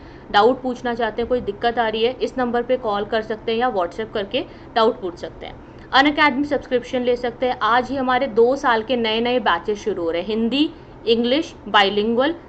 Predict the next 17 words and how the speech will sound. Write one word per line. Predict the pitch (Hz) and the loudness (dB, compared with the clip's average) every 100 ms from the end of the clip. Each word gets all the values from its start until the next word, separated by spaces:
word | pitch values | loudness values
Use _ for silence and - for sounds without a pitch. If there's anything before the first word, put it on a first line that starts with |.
| - - | -12 -2
तीनों | 262 247 | 2 4
batches | 202 156 165 151 | 2 0 -2 -8
हैं | 156 - - - - - - 233 | -10 -14 -18 -18 -20 -20 -2 4
और | 277 294 | 6 6
मेरा | 254 233 | 2 4
एनसीईआरटी | 240 226 247 220 196 220 | 2 0 0 0 0 -4
का | 214 | -4
batch, | 202 185 220 - - | 0 0 0 -2 -4
मेरे | 208 214 | 0 2
art | 185 185 | 2 0
and | 214 | -4
culture | 214 190 202 | -4 -4 -4
spectrum | 208 185 180 - 196 | -6 -6 -8 -6 -8
की | 214 | -6
classes | 214 - - 214 | -4 -4 -4 -4
included | 202 214 190 180 170 | -4 0 0 0 -2
है। | 147 | -4